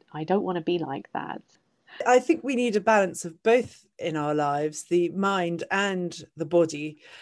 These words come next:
Speaker 2: And, and I love hearing about how Nordic walking has helped your back and your knee problems. Are there any other benefits that you have noticed physically or mentally from the time when you first started Nordic walking?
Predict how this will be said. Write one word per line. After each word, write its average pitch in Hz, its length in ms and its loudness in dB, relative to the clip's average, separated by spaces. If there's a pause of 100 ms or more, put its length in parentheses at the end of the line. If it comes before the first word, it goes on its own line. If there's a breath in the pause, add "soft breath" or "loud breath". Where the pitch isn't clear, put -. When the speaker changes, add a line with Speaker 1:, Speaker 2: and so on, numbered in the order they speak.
(200 loud breath)
Speaker 2:
And, 180 440 0
and 185 160 -2
I 185 140 0
love 208 480 6 (200)
hearing 185 520 0
about 170 420 0
how 180 720 2
Nordic 208 300 8
walking 202 360 2
has 185 120 -6
helped 208 340 2
your 190 160 2
back 180 480 0
and 180 320 -2
your 170 300 0 (120)
knee 196 280 -4
problems. 156 540 -6
Are 208 160 4
there 220 140 6
any 214 220 2
other 208 380 2 (300 loud breath)
benefits 175 460 -2
that - 140 -6
you 175 200 -6
have 175 120 -6
noticed 175 640 -6 (220 soft breath)
physically 190 480 -2
or 175 100 2
mentally 170 520 -4 (200)
from 180 600 -2
the 175 100 -6
time 170 260 -4
when 165 160 -6
you 170 80 -6
first 165 340 -2
started 165 480 -6 (200)
Nordic 151 320 -6
walking? 139 420 -12